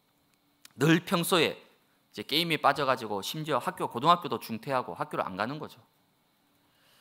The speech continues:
그렇게 게임에 빠져서 살고 있는 이제 아들이 한 명 있습니다. 이제 대신방 캠프를 받으니까, 그래도 엄마가 혹시 모르니까 이제 목사님이 오시니까 "이 아들 좀 어떻게 될 수 있도록." 그렇게 기도했는데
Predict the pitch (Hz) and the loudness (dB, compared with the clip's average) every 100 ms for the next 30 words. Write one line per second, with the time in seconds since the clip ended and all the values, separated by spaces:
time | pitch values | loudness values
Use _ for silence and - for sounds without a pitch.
0 | _ _ _ 185 165 143 156 170 156 165 | _ _ _ -2 -2 -2 0 2 4 4
1 | 151 139 127 127 127 113 110 85 _ _ | 4 -2 -2 0 0 0 -2 -6 _ _
2 | _ 82 92 113 113 120 110 85 - 82 | _ -4 -2 -2 -4 -6 -8 -10 -14 -14
3 | - 101 - - _ _ _ _ _ _ | -12 -14 -16 -20 _ _ _ _ _ _
4 | - 123 123 123 151 143 185 175 160 - | -10 -8 -2 0 4 4 4 -2 -4 -2
5 | 110 139 117 95 76 - _ _ _ _ | -4 -2 -4 -6 -8 -12 _ _ _ _
6 | _ _ - 139 143 131 214 - 226 135 | _ _ 0 4 6 6 4 0 0 2
7 | 117 151 110 117 117 - - _ 117 110 | 0 0 0 0 -2 -4 -20 _ -4 -2
8 | 143 156 143 120 143 165 113 123 120 92 | 2 2 2 2 0 -2 0 2 2 2
9 | - _ - 127 120 151 120 87 - _ | -10 _ -6 4 6 6 2 -2 -18 _
10 | _ _ _ _ - 113 120 - 120 127 | _ _ _ _ -6 -4 -4 -2 -2 -2
11 | 131 120 - 107 104 - _ _ - 180 | -2 -6 -4 -2 -4 -8 _ _ -4 -2
12 | 175 143 170 156 123 98 127 98 - | -2 -4 -2 -2 -2 -2 -4 -4 -6